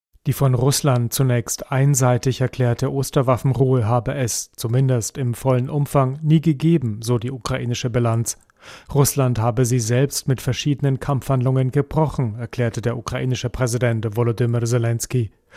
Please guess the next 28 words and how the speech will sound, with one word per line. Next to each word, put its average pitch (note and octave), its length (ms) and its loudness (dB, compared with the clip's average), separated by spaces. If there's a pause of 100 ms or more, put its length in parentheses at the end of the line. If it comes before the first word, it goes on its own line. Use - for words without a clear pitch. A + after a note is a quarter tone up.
(280)
So B2+ 300 2
habe B2+ 240 2
Russland B2 560 2
sechsundneunzig C3+ 840 0
Mal D3 260 2
versucht, B2+ 500 -2
ukrainische B2+ 580 -4
Positionen B2 640 -2
zu - 80 -4
stürmen. A#2 520 0 (520)
Satellitenbilder B2+ 1040 2
der A#2+ 200 2
nasa, B2 600 2
die A2+ 140 -4
von A#2+ 180 -2
Analyseinstituten B2+ 1200 -2
veröffentlicht C#3 600 -2
wurden, C3+ 380 2
bestätigten D3+ 640 0
die A2+ 140 -2
Kämpfe B2 380 -4
an A#2+ 140 -4
der A#2 120 0
Front A2+ 360 -2
auch A#2 360 -6
während A#2 300 -2
der A2+ 120 -2
Waffenruhe. A#2 600 -2